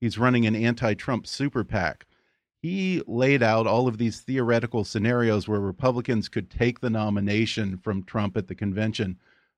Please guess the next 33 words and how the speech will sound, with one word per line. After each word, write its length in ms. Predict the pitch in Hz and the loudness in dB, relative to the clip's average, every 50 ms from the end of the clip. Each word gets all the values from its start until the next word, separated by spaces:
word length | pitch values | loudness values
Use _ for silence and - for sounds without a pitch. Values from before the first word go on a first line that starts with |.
| _ | _
But 140 | - 123 113 | -4 -4 -2
the 80 | - 123 | -2 -2
longer 400 | 127 131 147 180 202 214 208 190 | -2 -2 -2 -2 -2 -2 -4 -4
this 220 | 143 139 123 - | -2 -4 -4 -4
goes 280 | - 139 135 95 90 92 | -2 -2 0 0 0 0
on, 380 | 104 110 113 101 92 87 - - _ _ _ _ _ _ _ _ _ _ _ _ _ - | -2 0 0 -2 -2 -4 -8 -12 _ _ _ _ _ _ _ _ _ _ _ _ _ -4
I 120 | 165 190 | -2 -2
see 180 | 185 - 208 190 | -2 -4 -4 -4
Republicans 580 | 170 151 - 156 156 147 147 - 139 117 110 | -4 -2 -2 -2 -2 -2 -2 -2 -2 -2 -2
grasping 520 | - 117 117 117 127 127 - - - 113 110 | -2 -2 0 0 0 0 -4 -6 -6 -4 -4
at 100 | 104 - | -4 -6
straws 480 | - - 123 117 110 113 113 113 107 98 | -6 -4 -2 0 0 2 2 2 0 0
and 100 | 107 101 | -2 -2
en-, 180 | 98 98 98 110 - - | -2 -2 -4 -6 -6 -6
engaging 600 | 120 117 110 95 135 139 147 151 139 127 139 123 | -4 -4 -2 -2 -2 0 0 0 -2 -2 -2 -2
in 240 | 120 113 104 104 104 _ _ _ _ _ | 0 0 -2 -4 -6 _ _ _ _ _
what 180 | - 127 120 - | -6 -6 -4 -4
seems 200 | - 160 151 151 | -4 -4 -2 -4
like 120 | 143 120 | -2 -2
imaginary 880 | 127 107 110 113 117 120 131 123 123 120 120 120 117 117 113 107 107 - _ | 0 0 0 0 0 0 0 0 0 0 0 0 0 0 0 0 -2 -4 _
thinking. 440 | - 123 131 135 123 - 110 101 98 | -2 -2 -2 0 0 -2 -4 -2 -2
And 160 | 101 101 92 | -4 -6 -4
frankly, 500 | - 151 165 185 185 151 135 120 110 - - | -4 -4 -4 -2 -2 0 0 0 0 -2 -6
it, 220 | - - 107 110 - _ _ | -8 -8 -8 -8 -8 _ _
it, 200 | - 101 101 - | -10 -10 -8 -8
it 120 | 110 110 - | -10 -10 -8
seems 480 | - 143 139 127 127 113 - - - _ _ _ _ _ _ _ _ _ - | -6 -4 -2 -2 -2 -2 -4 -8 -14 _ _ _ _ _ _ _ _ _ -10
increasingly 600 | 117 107 - - 170 175 - 185 147 135 127 117 | -10 -8 -6 -4 -4 -4 -4 -4 -4 -2 -2 -2
desperate 560 | 98 90 101 113 127 135 - - 147 135 120 | -2 -2 -2 -2 -2 -2 -4 -4 -2 0 0
and 120 | 113 107 98 | 0 0 0
delusional. 800 | 104 104 98 98 110 135 170 160 139 120 110 101 - - - _ - 139 - | 0 0 0 0 -2 -2 -2 -4 -4 -4 -4 -4 -6 -8 -12 _ -8 -8 -6
<laughs> 120 | - - | 0 2
I 120 | 190 185 | 4 4